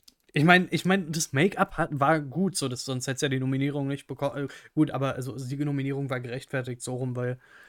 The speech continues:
das Make-up halt zu dieser, zu dieser Gucci-Familie gepasst hat, so. Bester Schnitt, Dune,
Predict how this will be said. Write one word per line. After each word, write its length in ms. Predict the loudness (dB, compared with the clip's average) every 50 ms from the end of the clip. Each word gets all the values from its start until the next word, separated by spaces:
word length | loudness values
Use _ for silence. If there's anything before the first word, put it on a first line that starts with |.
| _ _ -6
das 160 | -4 0 4
Make-up 420 | 4 6 6 4 2 0 -4 -2
halt 260 | -2 -2 -2 -4 -4 -10
zu 120 | -6 -4
dieser, 440 | -2 -2 -2 -2 -2 -2 -2 -4 -6
zu 120 | -4 -4 -4
dieser 240 | -2 -2 -2 -2
Gucci-Familie 720 | 0 0 0 0 0 -4 -2 -2 -2 -2 0 -2 -2 -2 -2 -4
gepasst 440 | -4 -4 -2 -4 -4 -4 -4 -6
hat, 120 | -8 -10 -8
so. 360 | -8 -8 -6 -6 -8 -10 -12 _ _ _ _ _ _ _ _ _ -20 -20 -20 -20 -20 -20 -20 -20 _ _ 4
Bester 300 | 4 4 6 6 2 2
Schnitt, 440 | 4 6 6 6 6 4 -4 -6 -10 _ _ _ _ _ 0
Dune, 440 | 2 4 6 6 6 6 4 2